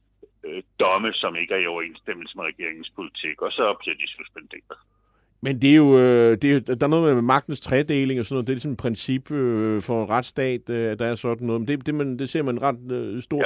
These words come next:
Speaker 1: Jamen,
Speaker 2: på.
Speaker 1: altså, det, nej, altså, det gør, der skal der være en tredeling, men om der så skal være lidt mere magt til den udøvende magt og lidt mindre til den dømmende, det, det kan man jo så altid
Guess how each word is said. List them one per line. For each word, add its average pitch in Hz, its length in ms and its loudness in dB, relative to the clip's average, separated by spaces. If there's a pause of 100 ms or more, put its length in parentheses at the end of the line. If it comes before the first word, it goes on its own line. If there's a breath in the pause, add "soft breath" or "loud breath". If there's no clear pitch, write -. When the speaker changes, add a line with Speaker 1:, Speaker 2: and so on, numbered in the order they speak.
Speaker 1:
Jamen, 117 220 2
Speaker 2:
på. 131 40 2
Speaker 1:
altså, 120 200 0
det, 135 140 -2 (180)
nej, 123 960 0
altså, 104 240 -6
det 110 100 -10
gør, 113 120 2
der 110 220 -4
skal 110 220 -8
der 127 100 -2
være 107 220 -4
en 110 100 -10
tredeling, 104 840 -6
men 98 120 -8
om 95 140 -6
der 95 140 -6
så 113 180 -8
skal 110 200 -10
være 107 160 -2
lidt 104 160 -10
mere 104 240 -4
magt 98 400 -4 (180)
til 95 260 -4 (440)
den 95 160 -4
udøvende 101 520 -6
magt 95 360 -4
og 92 60 -8
lidt 90 160 -12
mindre 90 420 -8
til - 120 -16
den 90 160 -16 (120)
dømmende, 90 500 -8
det, 92 280 -10
det 90 140 -14
kan 95 100 -10
man 95 100 -6
jo 92 80 -6
så 92 220 -8 (140)
altid - 260 -12